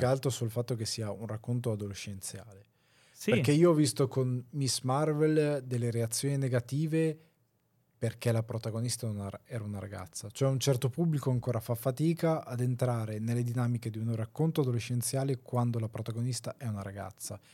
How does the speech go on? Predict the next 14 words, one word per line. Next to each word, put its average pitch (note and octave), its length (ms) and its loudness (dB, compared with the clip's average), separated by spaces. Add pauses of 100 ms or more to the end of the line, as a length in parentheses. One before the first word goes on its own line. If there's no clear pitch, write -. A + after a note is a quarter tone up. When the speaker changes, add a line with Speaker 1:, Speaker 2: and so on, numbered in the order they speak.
(300)
Speaker 1:
E B2+ 100 -2
inizia D3 280 0
a - 20 -2
dire, C3 300 0
"Ah, G3 200 0
ma E3+ 140 0
è C#3 140 -2
tutto E3+ 1000 0
stupido, D3 560 0
tutto C#3+ 260 -4
banale." C3+ 500 -2 (360)
Tu D#3 80 0
dici, A#2 220 -2 (460)
"No." C3+ 320 -4